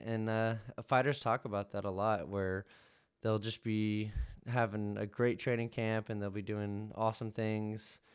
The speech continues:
throughout the whole training camp. But then the night of the fight, they're just either in it or they're not.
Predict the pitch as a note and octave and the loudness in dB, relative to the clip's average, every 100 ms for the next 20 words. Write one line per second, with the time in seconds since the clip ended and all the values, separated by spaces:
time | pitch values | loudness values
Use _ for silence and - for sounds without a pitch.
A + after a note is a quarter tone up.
0 | - - - A#2 A2 G2+ A#2 A#2 A#2+ A2 | -20 -20 -2 0 0 0 0 0 0 0
1 | A2 A#2 A2+ G#2+ G#2+ A2+ G#2 G2+ A2 G2+ | 0 0 0 -2 -4 -4 -2 0 0 -2
2 | - A2+ A2 G2+ G2+ G2+ - G#2 F#2+ - | 2 4 4 0 -2 -4 -4 -2 -4 -4
3 | A#2 A2+ B2+ - G#2+ G2 F2+ F2+ G#2 G#2 | -2 0 0 0 -2 0 -2 -2 0 2
4 | G2 | 0